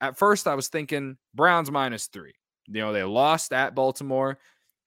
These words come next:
They didn't play well. Neither team played well. And honestly, I think ev-, everyone would agree with me on this. The Ravens have very, very, very much overachieved. I mean, they're eight and four, and,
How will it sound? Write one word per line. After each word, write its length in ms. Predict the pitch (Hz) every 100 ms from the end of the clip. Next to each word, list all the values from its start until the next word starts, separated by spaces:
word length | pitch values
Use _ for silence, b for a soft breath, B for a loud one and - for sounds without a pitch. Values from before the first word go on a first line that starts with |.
| _
They 120 | 104
didn't 280 | 117 143 151
play 280 | 160 156 147
well. 520 | 127 120 113 113 107 _ _ _ _ _ _ _ -
Neither 400 | 131 175 113 107
team 260 | - 92
played 180 | 80 85
well. 120 | 85
And 160 | 76 135
honestly, 600 | 139 151 156 180 170 165 - -
I 80 |
think 220 | 131 165 131
ev-, 160 | 123 -
everyone 320 | 113 123 131
would 100 | 135
agree 220 | 107 113
with 80 | 123
me 100 | 135
on 100 | 131
this. 160 | 135 -
The 100 | 107
Ravens 420 | 113 139 151 160
have 380 | - 123 117 95 - _ _
very, 460 | 113 98 131 147 147
very, 380 | 123 135 135 123
very 280 | 117 123 113
much 420 | 110 107 - - _ _ 127
overachieved. 600 | 123 104 101 - 92 76 -
I 80 | 110
mean, 240 | 120 117
they're 180 | 120 107 -
eight 240 | 151 175
and 140 | 196 180
four, 440 | 139 123 107 98 b b b b b -
and, 600 | 113 113 110 107 101